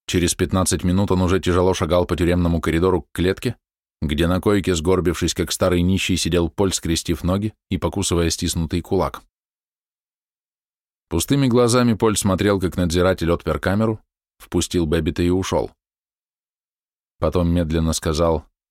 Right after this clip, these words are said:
«Что ж, читай мне мораль». Бэббит плюхнулся на койку рядом с ним.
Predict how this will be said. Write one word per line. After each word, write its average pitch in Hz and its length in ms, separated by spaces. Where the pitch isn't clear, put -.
«Что - 400
ж, - 160
читай 151 440
мне 135 200
мораль». 87 560
Бэббит 80 440
плюхнулся 82 500
на 80 140
койку 85 260
рядом 82 260
с - 120
ним. 67 240